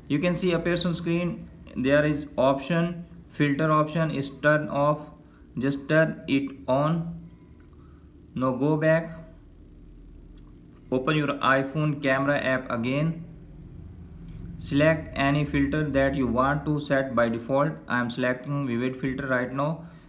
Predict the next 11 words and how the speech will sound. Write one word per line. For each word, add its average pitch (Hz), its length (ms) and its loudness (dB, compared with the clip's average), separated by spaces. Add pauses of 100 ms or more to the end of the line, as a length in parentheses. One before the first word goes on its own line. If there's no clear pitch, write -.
(140)
you 110 100 -2
can 127 180 -2
see, 151 360 0 (880)
and 120 260 2
then 120 160 2
close 135 360 2
your 143 180 2
iPhone 127 500 0
camera, 131 500 -2 (480)
go 127 180 2
back 156 460 0